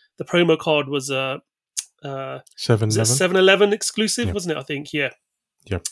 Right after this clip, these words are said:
Speaker 1: So one retailer exclusive. No, this time it's everywhere. I mean, even if you order these from Amazon Japan as an international buyer, you will be getting the promos. Order the double pack, you're getting two promos. So that's pretty nice. You know, everyone's getting a chance to get these.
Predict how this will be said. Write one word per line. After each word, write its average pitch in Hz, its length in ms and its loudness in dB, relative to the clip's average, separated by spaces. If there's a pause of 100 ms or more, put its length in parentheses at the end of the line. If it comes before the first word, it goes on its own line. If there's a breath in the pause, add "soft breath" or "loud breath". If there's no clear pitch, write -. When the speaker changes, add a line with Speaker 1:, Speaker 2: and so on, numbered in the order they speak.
(160)
Speaker 1:
So 165 180 0
one 180 380 4
retailer 147 640 0 (460 loud breath)
exclusive. 147 600 0
No, 156 180 4
this 160 180 -2
time 156 240 2
it's 139 100 -4
everywhere. 135 440 -4
I 127 40 -4
mean, 135 160 -4
even 156 180 -2
if 151 120 -8
you 151 120 0
order 143 120 0
these 139 180 -6
from 135 140 -8
Amazon 139 320 -6
Japan 151 480 -2
as 147 120 -6
an 131 100 -10
international 151 540 -4
buyer, 151 360 0 (340 loud breath)
you 156 180 -2
will 147 120 0
be 139 100 -4
getting 143 180 -4
the 131 60 -8
promos. 151 500 0
Order 156 200 0
the 131 100 -6
double 147 260 -2
pack, 156 260 -8
you're 143 80 -12
getting 131 200 -6
two 151 140 -6
promos. 147 580 -4 (720 loud breath)
So 151 200 0
that's 165 240 -4
pretty 170 260 0
nice. 139 420 -4
You 156 60 -2
know, 143 80 -4
everyone's 175 340 0
getting 147 160 -6
a 139 40 -8
chance 143 300 -6
to - 100 -14
get 151 340 -4
these. 156 440 -2